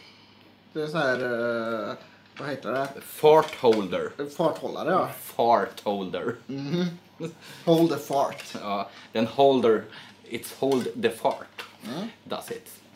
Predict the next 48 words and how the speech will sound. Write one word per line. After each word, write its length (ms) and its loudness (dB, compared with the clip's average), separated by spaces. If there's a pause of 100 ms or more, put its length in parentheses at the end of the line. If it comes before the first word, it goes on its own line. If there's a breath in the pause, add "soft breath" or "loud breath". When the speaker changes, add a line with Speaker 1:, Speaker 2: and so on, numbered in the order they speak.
(540 loud breath)
Speaker 2:
'Cause 240 -6
it's 300 -8
not 280 -2 (220)
the 80 0
smell. 500 -2 (840)
Nej, 400 -2
it's 160 -10
not 160 -4
the 80 -2
fart 380 2
that 140 -4
kills, 420 -14
it's 420 -14
the 80 -6
smell. 480 -10 (220)
Speaker 1:
Mm. 260 -8 (880 loud breath)
Speaker 2:
Yes. 300 -8 (300 loud breath)
Eh, 320 12
nej, 260 6
så 140 -2
det 120 4
är 20 4
ju 80 2
bra. 120 2
Och 120 0
så 100 4
har 120 8
den 120 4
en 100 -4
sån 160 0
här 120 0
ekomätare, 760 -2
så 100 -10
när 120 -2
du 60 -4
kör, 460 2
eh, 80 -4 (300)
bra 540 0
och 280 -4
bensinen 460 -6
inte 160 -6
drar 160 -4
så 120 -12
mycket 240 -10
så 220 -2
lyser 300 -8
det 40 -4
grönt. 380 -12